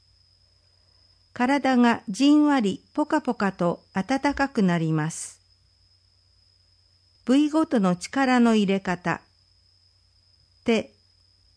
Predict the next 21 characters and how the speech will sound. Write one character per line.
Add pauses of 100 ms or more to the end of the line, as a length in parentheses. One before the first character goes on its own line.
握
り
拳
を
作
る。 (1200)
肩、 (760)
肩
を
上
げ
る。 (1200)
背
中、 (800)
肩
甲
骨
を
寄
せ
る。